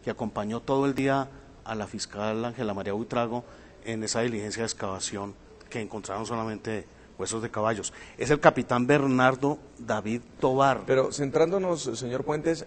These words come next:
Speaker 2: en el caso de este testigo, del señor Villamizar, eh, ¿qué tendría que decir?
Speaker 1: Yo le creo, yo le creo a, a Villamizar. Y le creo a Villamizar porque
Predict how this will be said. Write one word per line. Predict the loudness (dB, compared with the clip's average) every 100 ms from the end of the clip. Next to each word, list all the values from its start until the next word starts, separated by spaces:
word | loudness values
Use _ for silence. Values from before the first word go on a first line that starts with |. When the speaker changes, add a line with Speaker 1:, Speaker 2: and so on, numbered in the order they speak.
| -4
Speaker 2:
en | -2
el | -2
caso | 2 2 4 0
de | 2 2 0 0
este | -4 -4 -6
testigo, | -8 -4 -4 -2 -4
del | -6
señor | -8 -8 -6
Villamizar, | -4 -4 -6 -4 -2 -2 -4 -10 -20 -12 -4
eh, | -4 -2
¿qué | -2
tendría | 0 2 2
que | 2
decir? | 0 -2 -8 -12 -18 -20 -20 -20 -20 0
Speaker 1:
Yo | 4
le | 4
creo, | 4 4 6 8 6 2
yo | 0
le | 0 2
creo | 2 4 4 2
a, | 0 -2
a | -4
Villamizar. | -4 -8 -8 -10 -14 -20 -20 -20 -20 -12 -2
Y | 0
le | 4
creo | 8 10
a |
Villamizar | 10 8 6 2 2
porque | 0 2 0